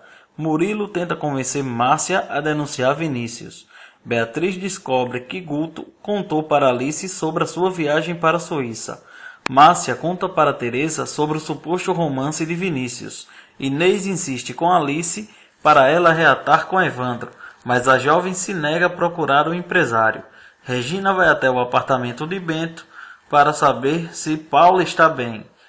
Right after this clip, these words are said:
Rafael conta para Cecília que sua família está enfrentando alguns problemas.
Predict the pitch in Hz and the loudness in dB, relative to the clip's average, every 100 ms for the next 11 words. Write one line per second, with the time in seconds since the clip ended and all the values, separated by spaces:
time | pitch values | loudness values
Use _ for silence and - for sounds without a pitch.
0 | _ - 117 - 135 175 190 170 165 131 | _ -2 -2 4 6 6 2 -4 -2 -2
1 | 156 156 - 123 - 175 160 120 - - | -2 -4 -4 -4 -4 -4 -4 -8 -12 -20
2 | _ - - 165 185 180 196 180 139 143 | _ -6 -6 0 0 0 -2 -4 -2 -4
3 | 156 - 196 - - 143 165 170 196 180 | -4 -6 -6 -8 0 0 0 -4 -6 -4
4 | 151 160 175 151 175 - 185 139 127 120 | -4 -2 -2 -4 -8 -2 -2 0 -4 -6
5 | 104 - | -10 -16